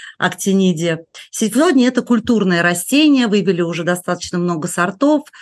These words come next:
в разных странах выращивают, и у нас тоже садоводы выращивают. Так вот, однажды я была вместе с селекционером, который,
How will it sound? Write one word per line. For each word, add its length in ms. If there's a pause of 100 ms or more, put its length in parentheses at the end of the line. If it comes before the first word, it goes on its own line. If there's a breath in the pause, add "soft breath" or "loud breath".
(140 loud breath)
в 40
разных 360
странах 440
выращивают, 800
и 120
у 240
нас 280
тоже 420 (180 loud breath)
садоводы 540
выращивают. 580
Так 160
вот, 220
однажды 600 (340 loud breath)
я 200
была 380
вместе 420
с 60
селекционером, 840
который, 560